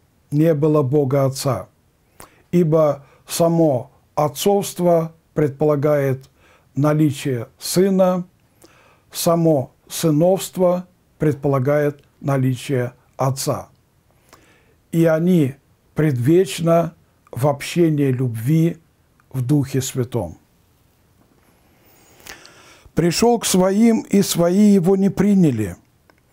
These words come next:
Бог – многоразлично и многообразно, как божественный логос, стучался в сердца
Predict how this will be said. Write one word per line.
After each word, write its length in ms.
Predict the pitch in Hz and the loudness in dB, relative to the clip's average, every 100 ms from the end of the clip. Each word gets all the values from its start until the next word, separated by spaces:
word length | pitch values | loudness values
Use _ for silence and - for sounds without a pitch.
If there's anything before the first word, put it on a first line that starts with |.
| _ _ _ _ - - | _ _ _ _ -20 -6
Бог – 600 | 143 143 185 180 - - - | -2 2 2 0 -4 -20 -4
многоразлично 1120 | 156 160 156 151 123 170 190 - 139 113 104 _ | 0 2 0 -2 0 2 0 -2 -8 -8 -10 _
и 360 | 139 151 151 143 _ _ _ | -2 2 2 -2 _ _ _
многообразно, 1120 | 131 156 147 156 131 165 185 175 123 107 - _ | -2 0 2 0 2 2 2 0 -6 -12 -16 _
как 200 | 139 131 | -4 -2
божественный 640 | 139 123 165 185 - 160 156 | -2 0 0 -2 -2 -2 0
логос, 720 | 151 165 165 135 98 - - _ _ _ - _ | 2 0 0 -2 -8 -14 -20 _ _ _ -20 _
стучался 760 | - - 156 135 175 160 - 139 | -20 -2 -2 2 0 0 -2 -4
в 40 | |
сердца 640 | - 135 120 - 156 156 | -2 -6 -4 -2 0 0